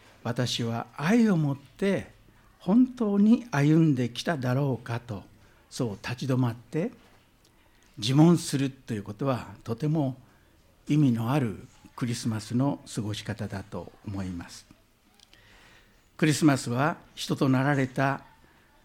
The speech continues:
御子イエス様を喜び祝う時です。と同時に、それで終わりではなくて、クリスマスの神の愛を知って、その愛を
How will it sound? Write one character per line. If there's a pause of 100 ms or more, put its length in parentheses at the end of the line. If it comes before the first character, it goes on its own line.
(640)
御
子
イ
エ
ス
様
を (160)
喜 (420)
び (100)
祝
う (160)
時
で
す。 (1200)
と
同
時
に、
そ
れ
で
終
わ
り
で
は
な
く
て、 (640)
ク
リ
ス
マ
ス
の (400)
神
の
愛
を
知
っ (220)
て、 (500)
そ
の
愛
を